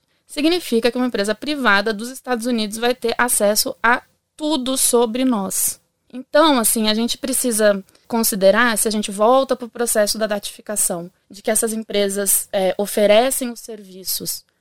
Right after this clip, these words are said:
mas além de oferecer os serviços, o que tá fazendo é extraindo, é, armazenando e processando nossos dados, elas vão ganhar dinheiro com esses dados que o nosso governo, no caso, esse governo Bolsonaro que estamos lutando para tirar do poder, tá dando de bandeja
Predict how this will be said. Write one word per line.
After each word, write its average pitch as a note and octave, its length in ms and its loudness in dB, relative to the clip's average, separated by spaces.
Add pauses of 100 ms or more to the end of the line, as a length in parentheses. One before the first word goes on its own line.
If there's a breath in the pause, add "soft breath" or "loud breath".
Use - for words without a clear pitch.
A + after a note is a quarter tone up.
mas G3 160 0
além G#3+ 220 4
de B3 60 2
oferecer A3 380 0
os G#3 80 -2
serviços, G3 520 -2
o G3 40 -8
que - 80 -16
tá G3+ 140 -4
fazendo F#3+ 540 -2
é F3+ 160 -2 (240)
extraindo, A3 1000 2 (220)
é, F3+ 180 -10
armazenando G3+ 720 2
e G3+ 40 -2
processando G#3 680 0
nossos G3 300 -4
dados, G3+ 420 0 (180)
elas A3 280 4
vão A#3 340 2
ganhar A3 480 2
dinheiro B3+ 640 2
com C4+ 200 2
esses A#3+ 240 2
dados A3 360 -2
que - 140 -4
o C4 40 2
nosso G#3+ 280 -2
governo, G3+ 400 -2
no G3+ 80 -4
caso, F#3 400 -2
esse - 160 -4
governo G3+ 280 -2
Bolsonaro G3 460 -2
que - 60 -8
estamos F#3+ 260 -2
lutando G#3+ 460 -2
para F#3+ 220 -4
tirar F3 340 -6
do F#3+ 80 -12
poder, A#3+ 480 2
tá D4+ 140 0
dando B3+ 340 4
de C4 100 -4
bandeja C4+ 720 4